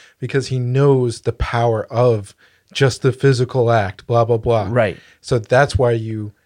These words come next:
Speaker 1: the closeness that is meant to be only with a husband and wife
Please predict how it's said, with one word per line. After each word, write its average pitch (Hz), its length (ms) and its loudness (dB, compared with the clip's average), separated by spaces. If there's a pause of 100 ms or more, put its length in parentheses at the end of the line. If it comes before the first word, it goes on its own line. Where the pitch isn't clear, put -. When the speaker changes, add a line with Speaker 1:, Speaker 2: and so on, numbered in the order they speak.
(600)
Speaker 1:
the - 200 -8
closeness 135 520 0
that 117 160 0
is 110 160 -4
meant 123 240 0
to 123 100 -6
be 117 180 -6
only 123 340 -4
with 110 200 -6 (200)
a 113 80 -6
husband 110 360 -4
and 101 160 -8
wife 110 460 -2